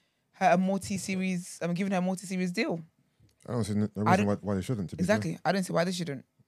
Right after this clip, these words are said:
Speaker 1: I
Speaker 2: Yeah.
Speaker 1: don't see why they shouldn't. She, she's doing really well. She, she, uh, I'm getting my words, I'm glitching. She's doing really, really well with it. She's doing really amazing with it. And people, some of you are rude as well. People were like,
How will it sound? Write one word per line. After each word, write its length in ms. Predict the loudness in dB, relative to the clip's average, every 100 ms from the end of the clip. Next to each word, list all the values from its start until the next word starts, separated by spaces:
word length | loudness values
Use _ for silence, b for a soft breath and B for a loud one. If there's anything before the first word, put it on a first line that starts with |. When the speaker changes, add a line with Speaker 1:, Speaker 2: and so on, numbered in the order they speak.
| -4
Speaker 1:
I 40 |
Speaker 2:
Yeah. 20 | 0
Speaker 1:
don't 120 | 0
see 100 | 0
why 120 | -2
they 80 | -2
shouldn't. 280 | -8 -10 -8
She, 140 | -10 B B
she's 160 | -6 -2
doing 120 | 2
really 160 | 2 4
well. 220 | 2 2
She, 220 | -2 -12 -10
she, 360 | -10 -8 -8 -2
uh, 240 | 0 0 0 -6 -10
I'm 80 |
getting 120 | -6 -4
my 60 |
words, 240 | -2 -4 -8 -16
I'm 80 | -8
glitching. 320 | -6 -6 -8 -12 B B B
She's 160 | -6
doing 220 | -2 0
really, 160 | 0 0
really 180 | 0 0
well 180 | 2 2
with 140 | 0
it. 160 | -4 -8
She's 180 | -12 -8
doing 320 | -4 -2 -2
really 240 | -2 -4 -4
amazing 380 | -4 -4 -6
with 100 | -8
it. 60 | -6
And 260 | -6 -8 -12 b b b b b
people, 240 | -8 -6 -2
some 120 | 0
of 100 | 4
you 60 | 4
are 80 |
rude 240 | 4 2 0
as 100 | 0
well. 160 | 0
People 220 | 0 -2 0
were 100 | 2
like, 220 | 2